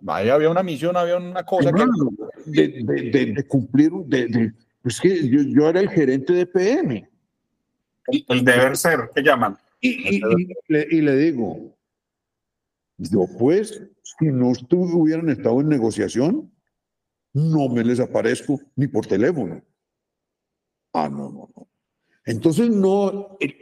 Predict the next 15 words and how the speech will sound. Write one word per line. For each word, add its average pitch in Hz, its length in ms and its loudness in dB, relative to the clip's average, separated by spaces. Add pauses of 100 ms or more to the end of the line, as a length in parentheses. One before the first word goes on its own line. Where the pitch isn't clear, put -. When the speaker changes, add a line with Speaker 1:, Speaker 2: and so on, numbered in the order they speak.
Speaker 2:
yo 143 240 0
no 208 180 0
tenía 220 340 2
temor 139 540 0 (260)
en 117 200 -4
cuanto 117 340 -2
estaba 127 560 -2
prevalido 131 640 2 (640)
de - 220 -8
que 101 100 -12
mi 101 140 -4
hermano 123 420 0
era 220 100 2
un 220 120 2
negociador, 196 960 0